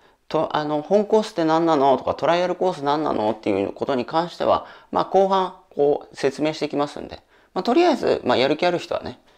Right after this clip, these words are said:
あの、入っていただくといいと思います。まあ、やる気あるというか、まあ、情報ビジネス、コンテンツビジネスをやっていきたいっていう方は、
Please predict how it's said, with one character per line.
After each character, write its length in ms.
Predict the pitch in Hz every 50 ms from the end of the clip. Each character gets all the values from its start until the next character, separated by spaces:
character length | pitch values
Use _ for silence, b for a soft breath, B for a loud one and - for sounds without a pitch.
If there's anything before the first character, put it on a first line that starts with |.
| b b b b b b _
あ 140 | - - -
の、 80 | -
入 160 | - 139 127
っ 20 | 123
て 80 | - 95
い 40 | -
た 80 | 87
だ 120 | 82 87 -
く 80 | -
と 40 | -
い 60 | 92
い 20 | -
と 80 | 85
思 100 | 78 - -
い 40 |
ま 100 | - -
す。 220 | - - - - - b b b b b b b b
ま 120 | - 139
あ、 20 | 139
や 100 | 156 175
る 80 | 214
気 120 | - - 349
あ 20 |
る 80 | 330 311
と 80 | - -
い 80 | 92
う 80 | 92 -
か、 280 | - 104 82 - B B B B B
ま 100 | - 147
あ、 60 | 117 104
情 300 | 117 156 185 208 226 220
報 240 | - 240 233 233
ビ 100 | 214 233
ジ 140 | 220 233 196
ネ 80 | 127 262
ス、 120 | - 202
コ 160 | - - 160
ン 120 | 175 175 175
テ 100 | 190 190
ン 80 | 190
ツ 140 | 185 - 196
ビ 80 | 190 190
ジ 100 | 185 170
ネ 80 | 131
ス 160 | 110 - - 98
を 80 | 92
や 120 | - 151 -
っ 100 | - -
て 80 | 147
い 40 | 143
き 60 | -
た 80 | - 180
い 60 | 175
っ 40 | -
て 140 | - - 101
い 40 |
う 60 | 92 95
方 260 | 104 104 - 107 107
は、 240 | 107 104 - B